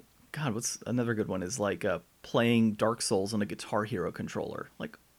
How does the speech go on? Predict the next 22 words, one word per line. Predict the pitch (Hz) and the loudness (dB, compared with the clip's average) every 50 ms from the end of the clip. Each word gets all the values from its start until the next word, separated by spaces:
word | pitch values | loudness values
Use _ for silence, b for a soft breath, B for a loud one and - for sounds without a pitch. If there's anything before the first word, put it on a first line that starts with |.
| _ _ - | _ _ -8
who | 208 262 | -6 -4
the | 247 | 0
hell | 196 214 208 | 0 0 2
thinks | - 165 - - - | 2 0 0 0 -2
of | 87 | -2
these | 69 - - | -2 -2 -4
things? | - - 120 - - | -4 -6 -8 -4 -2
But, | 143 | 0
like, | 151 139 143 | 0 0 0
you | 175 170 | 0 0
can | 165 143 | 0 2
do | 117 160 208 - | 4 6 6 6
it. | - - - - B B B B B B B B | 4 2 -6 -20 B B B B B B B B
Like, | - 101 - - - - - _ - | -4 -4 -4 -6 -8 -12 -20 _ -2
and | - 113 117 | 0 2 2
that's | 127 120 - | 2 0 0
the | - | 0
beauty | 110 117 123 123 110 | 2 2 4 4 4
of | 104 104 | 2 2
gaming. | 101 107 127 104 76 - - B B B B B B B B B B B B | 2 2 2 0 -2 -4 -8 B B B B B B B B B B B B
So | - - - 107 107 107 104 92 - - - - - - - - - - | -4 0 4 4 6 6 4 2 0 -6 -14 -18 -18 -18 -20 -20 0 6
I'm, | - 120 123 131 95 | 8 8 8 8 4